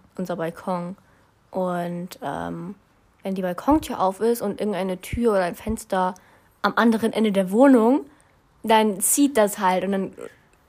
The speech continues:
knallt diese Glastür zu. Meine Mutter so, „Musst aufpassen, sonst zerspringt die in tausend Teile.“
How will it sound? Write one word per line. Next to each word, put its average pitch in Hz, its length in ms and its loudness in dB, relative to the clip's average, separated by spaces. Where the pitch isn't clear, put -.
knallt 233 520 2
diese 208 180 -2
Glastür 196 440 -4
zu. - 100 -8
Meine 196 140 -2
Mutter 190 180 -8
so, 185 180 -6
„Musst 285 220 -10
aufpassen, - 420 -10
sonst 214 180 -2
zerspringt 247 560 -6
die 285 80 -4
in 269 80 -2
tausend 247 500 -6
Teile.“ - 400 -12